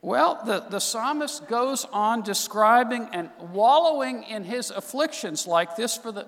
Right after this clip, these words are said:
for eleven verses. And he's totally self-absorbed with I, me, and my. I counted those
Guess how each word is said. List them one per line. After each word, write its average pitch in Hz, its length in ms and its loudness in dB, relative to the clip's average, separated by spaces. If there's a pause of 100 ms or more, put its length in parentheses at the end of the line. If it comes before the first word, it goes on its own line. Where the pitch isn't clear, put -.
for 226 160 -8
eleven 247 540 -2
verses. - 640 -8 (960)
And 214 160 -6
he's 247 340 -8
totally 277 760 -6
self-absorbed 214 1200 2 (680)
with 208 400 -4
I, 233 480 0 (200)
me, 226 500 -6 (160)
and 190 340 -4
my. 185 500 2 (760)
I 156 100 -6
counted 196 640 -6
those 180 280 -4